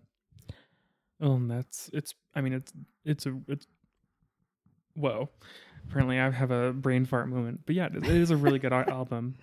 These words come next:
Speaker 1: and they're a really good band. And again, like, it, some of those songs, listening to them, it's like, I heard this in my childhood while I was in the car, or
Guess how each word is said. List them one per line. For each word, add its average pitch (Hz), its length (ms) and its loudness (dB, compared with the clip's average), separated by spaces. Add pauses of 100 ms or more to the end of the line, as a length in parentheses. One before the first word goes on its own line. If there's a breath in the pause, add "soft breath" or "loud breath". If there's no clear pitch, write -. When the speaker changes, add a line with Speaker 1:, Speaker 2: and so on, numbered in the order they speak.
Speaker 1:
and 139 320 4
they're 143 160 2
a 139 40 4
really 135 180 4
good 135 160 0
band. 131 340 0
And 127 100 -6
again, 135 280 -2
like, 156 160 -8
it, 151 140 -6 (260)
some - 260 2
of 135 60 4
those 131 160 2
songs, 127 460 -2
listening 131 420 0
to 131 160 -2
them, 123 220 0
it's 123 120 -8
like, - 280 -10 (480 soft breath)
I 131 80 -4
heard 123 180 -6
this 120 160 -6
in 131 80 -4
my 131 80 0
childhood 175 500 -6
while 123 200 -6
I 123 60 -6
was 127 100 -8
in 127 80 -4
the 127 80 -6
car, 127 320 -8 (100)
or - 40 -8